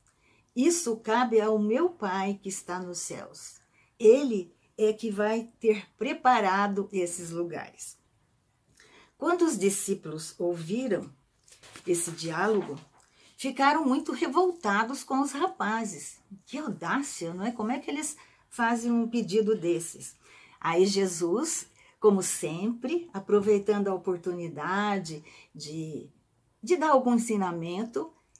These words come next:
ele diz aos discípulos: "Sabeis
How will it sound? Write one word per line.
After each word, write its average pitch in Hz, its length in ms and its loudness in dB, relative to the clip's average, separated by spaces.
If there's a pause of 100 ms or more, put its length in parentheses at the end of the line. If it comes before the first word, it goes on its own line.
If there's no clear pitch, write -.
(160)
ele 208 440 4 (600)
diz 214 320 4
aos 208 200 2
discípulos: - 720 -8 (880)
"Sabeis 175 1160 -2